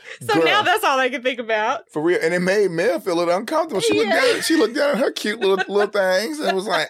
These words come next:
Speaker 2: "Uh-uh." Like,
Speaker 1: Like,
Speaker 2: "Those
Speaker 1: oh,
Speaker 2: are not
Speaker 1: Little Beast
Speaker 2: real."
Speaker 1: things, yeah.
Speaker 2: Yeah, Little Beast things.
Speaker 1: Uh, and that wasn't working. So they land on Lindsay's favorite cooking show. <laughs>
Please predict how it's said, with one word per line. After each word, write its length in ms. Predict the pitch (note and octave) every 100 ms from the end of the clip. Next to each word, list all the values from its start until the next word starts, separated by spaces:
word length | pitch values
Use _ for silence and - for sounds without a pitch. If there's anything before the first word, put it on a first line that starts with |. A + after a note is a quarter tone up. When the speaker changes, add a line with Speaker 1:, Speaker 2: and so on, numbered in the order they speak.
| -
Speaker 2:
"Uh-uh." 560 | D#3+ D3+ C3+ C3+ C3+ C#3
Like, 100 | E4+
Speaker 1:
Like, 40 |
Speaker 2:
"Those 200 | - -
Speaker 1:
oh, 60 | -
Speaker 2:
are 80 | D#4
not 0 |
Speaker 1:
Little 140 | D4 D#4
Beast 20 |
Speaker 2:
real." 120 | -
Speaker 1:
things, 300 | C4+ C4 D4 D#4
yeah. 280 | D4 C4 F#3+ E3 C#3
Speaker 2:
Yeah, 40 |
Little 140 | C#3+ E3+
Beast 240 | E3+ D#3+
things. 160 | D3+ -
Speaker 1:
Uh, 560 | E4 E4+ D#4+ D4+ D#4+ - -
and 760 | F#4 F#4 F4+ F4 E4+ E4+ E4 C4+ A#3+
that 200 | F4+ G4+
wasn't 340 | F#4+ C#4+ A3 A3
working. 480 | G#3 A3+ A3+ B3
So 100 | C4
they 520 | C#4+ D4 D#4 D#4+ C#4+ A#3
land 580 | B3 C4+ F4+ G4+ F#4+
on 400 | A3 A#3+ A#3 A#3+ G#3 A#3
Lindsay's 340 | C#4 C4 C#4+
favorite 380 | D4 D#4+ D#4 -
cooking 320 | A4 G#4+ C4
show. 400 | B3+ A#3 F3+ A#4
<laughs> 60 | C5